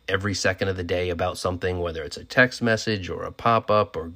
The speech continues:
gosh forbid, one of these apps that's gonna tell you about a sale or something like that?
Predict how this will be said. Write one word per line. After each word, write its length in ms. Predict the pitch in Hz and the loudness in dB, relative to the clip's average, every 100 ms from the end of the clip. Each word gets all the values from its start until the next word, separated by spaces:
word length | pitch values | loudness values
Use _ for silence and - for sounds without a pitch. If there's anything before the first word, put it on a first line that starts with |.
| - | -8
gosh 240 | 104 98 - | -2 0 0
forbid, 320 | 92 98 95 | -2 -2 0
one 140 | 98 | -2
of 20 | |
these 160 | 95 90 | -2 0
apps 260 | 95 95 - | 0 -2 -6
that's 140 | 85 | -8
gonna 200 | 92 90 | -6 -6
tell 160 | - 98 | -2 -2
you 100 | 90 | -2
about 180 | 90 | -2
a 60 | 82 | -2
sale 400 | - 107 101 95 | 0 2 4 2
or 80 | 87 | 0
something 260 | 95 92 | -4 -4
like 200 | 92 90 | -6 -4
that? 300 | 98 98 - | 0 0 0